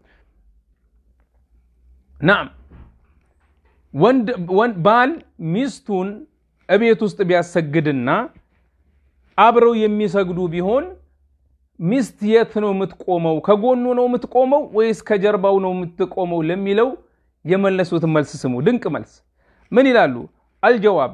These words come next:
መልሱ "አመል ፈሪደተ ፈየልዘም-፣ ፈየልዘሙሁ አን ዩሰሊየ መዐል ሙሰሊነ ፊል መስጅድ።" የሚሰግዱት ሰላት የግዴታ ሰላት ከሆነ፣ የቀጥተኛ፣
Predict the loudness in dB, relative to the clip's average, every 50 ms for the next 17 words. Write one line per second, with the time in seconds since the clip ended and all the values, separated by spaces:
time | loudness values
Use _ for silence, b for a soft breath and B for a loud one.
0 | -8 -6 0 0 0 0 0 -2 -4 -6 -6 -6 b b b b b b 0 0
1 | 2 4 2 2 0 2 2 2 2 2 0 2 2 2 4 4 2 2 4 2
2 | 2 4 2 2 2 0 2 0 0 0 -2 -2 0 2 2 2 2 0 0 4
3 | 4 4 4 4 -2 -2 -2 -2 -2 -4 -4 -4 -4 -4 -4 -2 -2 -2 -2 -2
4 | -2 0 0 0 0 0 -2 -2 -2 -2 -4 -4 -2 -2 -2 -2 -2 -2 -2 -2
5 | -2 -2 -2 -2 0 0 0 0 0 -6 -8 -8 -10 _ _ _ _ _ _ _
6 | _ _ _ _ _ _ 0 2 2 2 2 0 0 0 0 -2 -2 -4 -6 -6
7 | -6 -2 0 2 4 4 4 4 2 0 -6 -18 _ -16 -10 -4 -2 -2 -2 -2
8 | -2 -6 -6 -6 -2 -2 0 2 2 2 2 2 0 0 0 0 0 -2 -2 -6
9 | _ -6 -4 -4 -4 -6 -4 -4 -2 -4 -4 -4 -6 -10 _ _ _ _ _ _
10 | _ _ _ _ _ _ _ _ _ _ _ _ _ _ _ _ _ _ _ _
11 | _ _ -12 -6 0 2 2 4 4 4 4 4 4 2 2 0 0 -2 -4 -6
12 | _ -20 -20 _ -6 -6 -6 -6 -6 -6 0 0 0